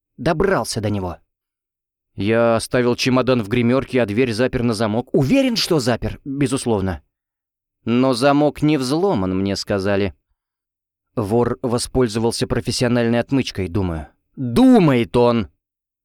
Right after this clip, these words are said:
Бажена презрительно фыркнула. «Теперь я сомневаюсь, что ты на это способен. Разве можно оставлять такую уникальную и неповторимую вещь там, где совершенно трухлявые замки?»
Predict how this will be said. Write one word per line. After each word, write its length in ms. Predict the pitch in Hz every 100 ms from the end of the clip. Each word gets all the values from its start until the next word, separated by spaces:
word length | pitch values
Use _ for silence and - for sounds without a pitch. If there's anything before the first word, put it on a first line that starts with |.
| _ -
Бажена 580 | 104 113 104 127 131
презрительно 720 | 120 117 101 104 113 110 110
фыркнула. 640 | 104 107 95 95 95 92 - _ _ _ _ _ _ _ _ _ _
«Теперь 360 | 147 151 170
я 160 | 147 156
сомневаюсь, 720 | - 151 160 165 185 113 95
что 220 | - 117
ты 140 | - 110
на 220 | 110 107
это 160 | -
способен. 920 | 110 - - 117 - 139 82 76 - _ _ _ _
Разве 360 | - 127 113 139
можно 280 | 135 123 131
оставлять 420 | - 135 135 131
такую 260 | 131 135 131
уникальную 600 | 139 135 147 143 135 135
и 40 |
неповторимую 640 | 139 135 - 147 143 143
вещь 280 | 139 143 -
там, 400 | - 147 156 160 _ _ _
где 160 | - 139
совершенно 480 | 170 170 - 233 220
трухлявые 500 | 202 202 214 190 190
замки?» 520 | 156 190 - 117